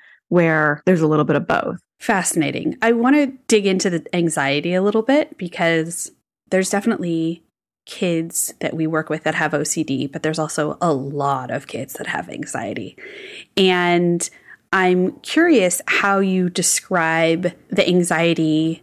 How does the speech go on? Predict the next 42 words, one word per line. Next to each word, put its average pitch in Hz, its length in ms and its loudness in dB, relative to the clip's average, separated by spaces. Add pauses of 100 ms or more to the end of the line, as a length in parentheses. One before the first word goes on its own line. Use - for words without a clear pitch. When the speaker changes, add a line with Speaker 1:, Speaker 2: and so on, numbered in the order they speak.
Speaker 2:
to 180 760 2
kids. - 640 0 (720)
How 214 180 0
do 247 60 2
you 247 80 4
explain 196 320 0
it - 80 -2
to - 60 -16
them? 160 360 -2
Speaker 1:
I 262 320 2
talk - 240 2
about 370 140 2
anxiety 190 340 2
in - 80 2
a 180 60 2
completely 170 420 0
different - 300 -2
way. 117 360 0 (220)
And 202 100 4
I 196 40 4
know 220 120 2
a 220 40 0
lot 208 100 2
of 208 60 -6
people 233 200 0
say 185 280 2
O 180 100 4
C 190 140 0
D 175 80 4
is 156 80 0
part 160 260 -2
of 170 80 0
anxiety, 151 580 0
and 147 140 -2 (240)
the 196 80 2
D 269 140 4
S - 160 2
M 180 140 2
now 160 180 2
disagrees, 147 640 0
you 170 60 2
know, 156 280 -2